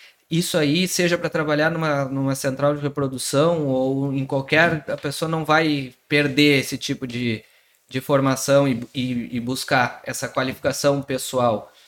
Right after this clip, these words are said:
Outra coisa, se tu não tem tanto essa, essa, essa certeza, eu não sei de onde que eu tirei essa vontade de já desde o primeiro semestre trabalhar com isso,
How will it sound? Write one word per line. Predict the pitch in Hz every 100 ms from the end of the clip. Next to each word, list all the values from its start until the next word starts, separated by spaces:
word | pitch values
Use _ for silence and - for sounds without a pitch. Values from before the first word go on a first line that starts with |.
| _ - _ _ _ _ _ _
Outra | - 180 202
coisa, | 196 196 214 220
se | -
tu | 208 214
não | 208
tem | 185 196 226
tanto | 202 208 214
essa, | 190 - 170 151 139 127 -
essa, | 131 - 143 131 123 117 -
essa | 127 - 143
certeza, | - 147 131 131 135 165 226 175
eu | 143
não | 131
sei | 123 156
de | 170
onde | 160 160
que | -
eu | 139
tirei | - 147
essa | 143 143
vontade | 135 131 135 131 123
de | 117
já | 117 131
desde | 127 139 139 139
o |
primeiro | 131 131 135 131
semestre | - 131 127 123 -
trabalhar | - 131 127 127 127
com | 131 123
isso, | 151 202 196 156